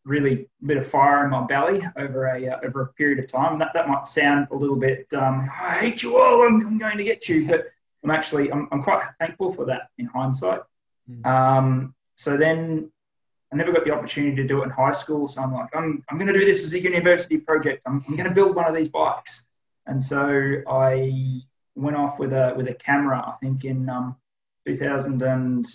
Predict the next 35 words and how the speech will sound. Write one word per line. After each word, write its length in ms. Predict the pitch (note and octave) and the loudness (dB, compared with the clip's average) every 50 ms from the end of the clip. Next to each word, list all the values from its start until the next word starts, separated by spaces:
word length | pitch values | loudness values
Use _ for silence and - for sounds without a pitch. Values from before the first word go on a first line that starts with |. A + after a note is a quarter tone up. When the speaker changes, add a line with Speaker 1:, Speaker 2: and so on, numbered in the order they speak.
| - - | -12 -10
Speaker 1:
either 160 | C3 B2+ C3 | -8 -8 -8
two 140 | C3 - F3 | -6 -6 -4
thousand 240 | E3+ D#3+ C#3+ C#3+ C3+ | -4 -2 -2 -2 -4
and 80 | B2+ B2 | -2 0
one 240 | C3 C3+ C#3 C3+ | 0 0 0 0
or 80 | C3+ C3 | -2 -6
two 140 | - D3 C#3 | -6 -10 -10
thousand 340 | - C3+ C3+ C3 B2+ B2 B2 | -6 -4 -4 -4 -4 -4 -6
and 160 | A#2+ A#2 - | -6 -6 -8
two, 400 | - - D3+ D3+ C#3 B2 A#2 A#2 - | -4 -2 -2 0 0 -2 -4 -6 -8
to 120 | - - B2 | -10 -8 -6
the, 220 | B2 B2 A#2+ A#2 - | -4 -4 -4 -6 -6
to 100 | - C3+ | -6 -4
the 40 | |
Murray 260 | C3 B2+ C3 C3+ C3 B2+ | -2 0 2 2 2 0
Bridge 300 | C3+ C3+ C3 - - - | 0 -2 -2 -4 -8 -8
twenty-four 340 | C3+ C3+ C3+ C3 - C3+ C3 | -6 -4 -4 -4 -2 0 2
hour 260 | C3 C3+ C3+ C3 C3 | 2 4 4 4 4
race 320 | C3+ C#3 D3 D3+ D3+ - | 4 2 0 -2 -4 -6
and 160 | C3+ C3+ B2+ B2 | -4 -4 -4 -4
just, 160 | C3+ - - _ | -4 -6 -10 _
you 100 | - C3+ | -6 -4
know, 160 | C3 C3 B2 A#2+ | -4 -2 -2 -2
bobbed 220 | C3+ C3+ C3+ C3+ | -2 -2 -2 -2
around 260 | C3 B2+ B2+ B2+ B2+ B2 | -4 -2 -2 -2 -2 -2
a 40 | |
lot 140 | B2+ B2+ B2+ | 0 -2 -2
of 120 | B2 - - | -2 -4 -4
teams 380 | - C3+ C#3 C#3 C3+ C3 B2+ | -2 0 0 0 0 0 -2
and 120 | A#2+ A#2 A2+ | -2 -4 -6
took 160 | - C#3 - | -8 -10 -6
a 40 | C3 | -6
lot 120 | C3 B2+ | -6 -6
of 80 | - - | -6 -6
photos. 580 | - C#3 C3+ C3+ C3+ C#3 C#3+ C#3+ C#3+ C#3 C3+ - | -4 0 2 2 2 2 2 2 0 0 -2 -8